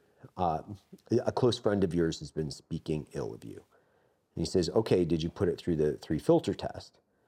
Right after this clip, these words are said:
And he's like, "I, no, I, I, I don't know what it is." And he's like, "Well,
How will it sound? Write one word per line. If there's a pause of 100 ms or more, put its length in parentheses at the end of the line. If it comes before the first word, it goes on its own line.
(1400)
And
he's
like,
"I,
no,
I, (100)
I,
I
don't
know
what
it
is."
And
he's
like,
"Well,